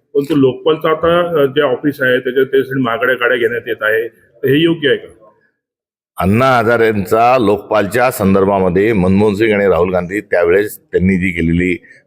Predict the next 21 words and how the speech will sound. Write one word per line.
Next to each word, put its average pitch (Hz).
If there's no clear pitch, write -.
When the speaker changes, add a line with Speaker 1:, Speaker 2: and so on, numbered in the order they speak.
Speaker 2:
भ्रष्टाचाराच्या 95
अनुषंगाने 90
जी 90
टिप्पणी 85
होती 123
तीच -
ही 127
मार्गदर्शक 110
आहे, 123
हे 135
एकंदरीत 107
अण्णा 98
हजारेच्या 95
या 113
सर्व 104
प्रकरणातून 95
हे 98
स्पष्ट -
होत 104
आहे. 123
कारण 110